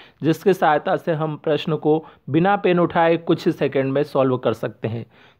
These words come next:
तो शुरू करते हैं हमारा ये आज का वीडियो। वीडियो स्टार्ट करने से पहले यदि आपने अभी तक हमारे चैनल को सब्सक्राइब नहीं किया है तो सब्सक्राइब कर लें और बेल आइकन को प्रेस कर दें ताकि आने वाले हर वीडियो का नोटिफिकेशन आपको प्राप्त हो सके।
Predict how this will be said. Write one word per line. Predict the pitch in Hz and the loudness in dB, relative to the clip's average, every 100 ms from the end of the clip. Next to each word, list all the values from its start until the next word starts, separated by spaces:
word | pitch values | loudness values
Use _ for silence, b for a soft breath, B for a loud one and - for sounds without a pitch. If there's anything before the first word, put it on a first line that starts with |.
| - | -4
तो | 131 | -2
शुरू | - 175 | 2 4
करते | 190 165 180 | 4 2 2
हैं | |
हमारा | 170 160 160 | 2 2 2
ये | 160 | 4
आज | 156 156 - | 2 2 0
का | 175 | -2
वीडियो। | 143 143 190 233 b b _ | 0 2 0 -2 b b _
वीडियो | 139 156 208 | 2 4 4
स्टार्ट | 208 196 185 | 4 0 0
करने | 202 175 | -2 -2
से | 185 196 | -4 -2
पहले | 190 175 185 | 0 0 0
यदि | 185 131 143 | 0 0 2
आपने | 165 151 170 | 2 2 0
अभी | 156 156 | 0 2
तक | 170 160 | 0 2
हमारे | 147 156 | 2 0
चैनल | 151 131 135 | 2 0 2
को | 143 | 0
सब्सक्राइब | 156 147 - 160 160 156 | 0 -2 -2 0 2 2
नहीं | 165 | 0
किया | 160 165 160 | 0 2 2
है | 175 | 0
तो | 175 | -2
सब्सक्राइब | - - - 170 156 | -2 -4 -2 0 0
कर | 156 156 | 0 0
लें | 156 185 B B B - | 2 0 B B B 0
और | 151 | 2
बेल | 139 185 | 4 2
आइकन | 170 139 139 | 2 0 -2
को | 131 160 | -2 -2
प्रेस | 143 127 | -2 -2
कर | - 117 | -6 -8
दें | 113 110 b b - | -8 -8 b b -2
ताकि | 139 135 | -2 0
आने | 151 143 | 0 2
वाले | 156 151 156 | 2 4 2
हर | 131 185 | 2 2
वीडियो | 175 147 151 | 2 4 4
का | 151 | 2
नोटिफिकेशन | 143 131 147 135 131 - 151 | 0 0 -2 -2 -2 0 0
आपको | 120 - 160 | -2 -2 -2
प्राप्त | 139 120 - | 0 0 -2
हो | 156 147 | -2 -2
सके। | 123 131 110 | -2 -4 -6